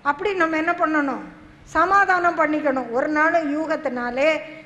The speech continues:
உறவை முறித்து கொள்ளாதீங்க. அப்படிப்பட்ட சூழ்நிலைகள்ல நம்ம என்ன செய்யணும்? எது சரியோ அதை செய்யணும். யாக்கோபு என்ன செய்திருக்கணும்? சரியானபடி தன்னுடைய மாமனார்ட்ட சொல்லிட்டு புறப்பட்டிருக்கணும். அப்படி சொல்லி கரெக்டா செஞ்சிருந்தா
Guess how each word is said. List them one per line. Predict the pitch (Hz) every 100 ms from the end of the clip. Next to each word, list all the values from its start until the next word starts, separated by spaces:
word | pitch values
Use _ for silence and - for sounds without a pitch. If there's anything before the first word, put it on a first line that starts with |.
| -
உறவை | 277 311 311 311
முறித்து | 277 294 294 311
கொள்ளாதீங்க. | 277 269 269 240 240 226 - - - - - -
அப்படிப்பட்ட | - 320 - 440 415 392 349
சூழ்நிலைகள்ல | 349 349 339 320 311 320 330
நம்ம | 320 285 277
என்ன | 285
செய்யணும்? | 294 294 233 226 285 320 - - -
எது | 277 339 381 381
சரியோ | 277 277 302 277 269 277
அதை | 254 262 262
செய்யணும். | 240 233 233 - - - -
யாக்கோபு | 294 349 359 349 349
என்ன | 311 339
செய்திருக்கணும்? | 311 311 294 294 302 285 277 - -
சரியானபடி | - 240 247 269 277 320 339 294 302
தன்னுடைய | 302 262 262 254 254
மாமனார்ட்ட | 269 294 277 262 330
சொல்லிட்டு | 320 294 311 339 349
புறப்பட்டிருக்கணும். | 302 285 262 247 226 214 202 - - -
அப்படி | 214 - 269 302
சொல்லி | 254 254
கரெக்டா | 285 - 254 294 302 359
செஞ்சிருந்தா | 359 302 262 240 233